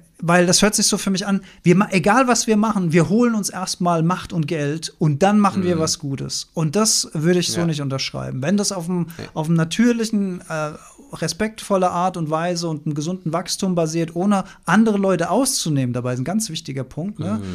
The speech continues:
Speaker 2: Mhm.
Speaker 1: Also, dass du nicht die armen Leute, die sowieso needy sind, denen noch jeden Euro aus der Tasche ziehst und das meiste und Maximum aus denen rauspresst und Module in, in Seminaren verkaufst und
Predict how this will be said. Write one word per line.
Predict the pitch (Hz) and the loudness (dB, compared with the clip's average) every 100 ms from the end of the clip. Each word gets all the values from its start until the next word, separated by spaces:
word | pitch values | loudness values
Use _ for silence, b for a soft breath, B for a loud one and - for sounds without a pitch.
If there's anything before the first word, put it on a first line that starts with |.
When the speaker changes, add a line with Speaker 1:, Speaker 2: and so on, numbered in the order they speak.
| 180 | -6
Speaker 2:
Mhm. | |
Speaker 1:
Also, | 139 143 | -4 -2
dass | 151 151 | 0 0
du | 156 | 0
nicht | 170 220 - | 2 2 0
die | 175 170 | -2 -4
armen | 170 196 185 | -2 0 0
Leute, | 185 175 | 0 0
die | 165 | -2
sowieso | 156 165 165 180 220 | 0 2 2 2 4
needy | 202 185 170 | 4 4 0
sind, | 160 175 170 | 0 0 0
denen | 170 180 | 0 -2
noch | 175 175 | -2 -2
jeden | 175 185 | -2 -2
Euro | 170 180 185 | -2 -2 0
aus | 180 170 | -2 -2
der | 175 | -6
Tasche | 170 175 196 | -6 -8 -6
ziehst | 185 190 190 160 | -6 -4 -4 -4
und | 147 | -4
das | 147 | -2
meiste | 165 190 - | -2 -2 -4
und | 170 | 0
Maximum | 170 170 - 185 170 | 0 -2 -4 -4 -2
aus | 165 | -2
denen | 165 160 | -4 -4
rauspresst | 151 180 202 - 180 - B B B | -2 -2 -4 -4 -4 -4 B B B
und | 180 165 | 2 6
Module | 180 160 202 220 208 190 175 | 8 6 6 8 8 4 2
in, | 175 | -2
in | 180 165 | 0 0
Seminaren | 170 170 160 160 185 | 2 2 2 2 0
verkaufst | - 180 180 180 190 - | -2 -2 2 2 2 0
und | 165 143 | -2 -2